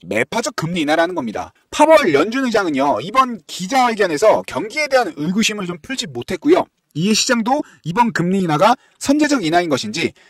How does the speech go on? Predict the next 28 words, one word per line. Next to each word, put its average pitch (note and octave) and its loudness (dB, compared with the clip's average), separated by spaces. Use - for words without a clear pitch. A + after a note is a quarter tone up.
사후적 B3+ 0
인하인 E3+ 0
것인지에 C#3+ 0
대한 C#3 0
각기 - -6
다른 A3 6
해석을 G3+ -2
좀 E3 -6
내놓으면서 B2 0
다소 - -2
제한적인 A#3 -2
상승 G3 -2
흐름을 F3+ -2
좀 D3+ -6
보인다라는 D#3+ 0
건데요. A#2 0
자, - -4
그럼 C4 4
여기서 A3 4
잠깐 F3+ 0
인터넷에 C#4 2
비트코인 D4 -6
전망을 F#3 -2
검색하면 E3 -2
과연 - -6
어떤 - -2
기사들이 F#3+ -2
나오느냐? C3 0